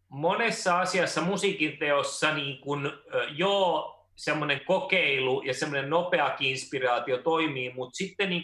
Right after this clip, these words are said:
kun, jos instrumentaali musa on tehnyt, niin, niin yleensä se kuitenkin tulee sitä, että se on sen kaltaista työtä, että sitä ikään kuin kuitenkin rupeaa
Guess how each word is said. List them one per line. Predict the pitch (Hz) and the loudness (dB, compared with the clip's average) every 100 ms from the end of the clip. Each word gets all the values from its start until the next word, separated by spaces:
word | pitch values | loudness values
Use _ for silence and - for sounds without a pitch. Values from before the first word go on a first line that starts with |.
| - | -2
kun, | 165 160 - _ _ _ _ _ | -2 -2 -8 _ _ _ _ _
jos | 160 - | -4 -2
instrumentaali | 220 220 202 175 156 160 156 156 | -2 -2 0 0 2 2 2 2
musa | 180 175 180 156 | 0 2 2 2
on | 135 | 0
tehnyt, | 185 190 165 151 - - _ _ _ | 2 2 2 -2 -4 -10 _ _ _
niin, | 139 143 147 143 | -2 0 -2 -8
niin | 151 165 | -8 -4
yleensä | 214 262 254 175 | 2 2 2 0
se | 170 - | -2 -2
kuitenkin | 226 220 170 160 | -2 0 0 -2
tulee | 170 160 156 | 0 0 -2
sitä, | - 190 190 170 - - _ 139 | -4 -2 2 0 0 -10 _ -8
että | 131 | -2
se | 170 | -2
on | 165 | 0
sen | 226 226 202 | 0 0 2
kaltaista | 170 160 143 160 | 2 2 0 -4
työtä, | - 170 151 156 143 | 0 2 2 2 2
että | 135 143 | 2 0
sitä | - 151 165 | 0 -2 0
ikään | 185 226 202 | 2 2 2
kuin | 175 165 | 0 -4
kuitenkin | 196 220 196 170 156 156 139 - _ _ 143 | -2 -4 0 0 0 -2 -2 -4 _ _ -4
rupeaa | 165 180 180 | -2 2 2